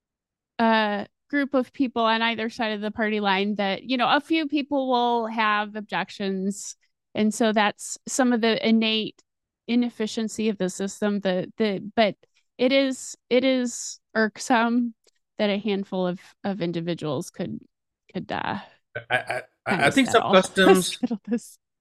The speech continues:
Speaker 2: some
Speaker 1: Yeah.
Speaker 2: customs are stupid. Like, I don't think anybody can stop a Democrat to vote for their speaker. I mean, it's not in the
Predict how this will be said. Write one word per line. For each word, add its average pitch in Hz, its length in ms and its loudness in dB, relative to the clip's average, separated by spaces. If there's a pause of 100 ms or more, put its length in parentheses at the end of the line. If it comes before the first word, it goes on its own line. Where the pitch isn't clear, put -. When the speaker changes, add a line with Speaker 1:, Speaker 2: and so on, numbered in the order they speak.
(120)
Speaker 2:
some 185 180 4
Speaker 1:
Yeah. 180 60 -4
Speaker 2:
customs 202 400 2
are 180 100 4
stupid. 175 460 -2 (280)
Like, 131 240 2
I 135 140 4
don't 277 220 6
think 240 180 2
anybody 170 520 4
can 120 220 -6
stop 139 640 2
a 110 200 -2
Democrat 123 720 2
to 110 260 -4 (160)
vote 120 280 4
for 107 300 0
their 101 360 -2
speaker. 98 440 -4
I 90 40 -6
mean, 107 160 0
it's 127 260 2
not 160 240 6
in 110 120 0
the 101 60 -2